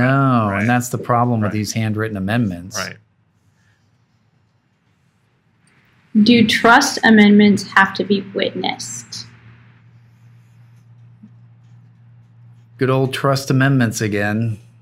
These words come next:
Speaker 1: So what happens if you have some witnesses on your trust amendment, Stuart?
Speaker 2: I mean, it, I guess you could if you wanted to. It's not required. I, it would be odd.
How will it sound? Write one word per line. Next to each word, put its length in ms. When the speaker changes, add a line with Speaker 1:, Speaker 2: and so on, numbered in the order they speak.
Speaker 1:
So 600
what 220
happens 400
if 120
you 100
have 200
some 200
witnesses 500
on 100
your 120
trust 320
amendment, 460
Stuart? 400
Speaker 2:
I 80
mean, 540
it, 640
I 120
guess 300
you 80
could 420
if 120
you 100
wanted 400
to. 320
It's 160
not 180
required. 720
I, 100
it 200
would 140
be 140
odd. 680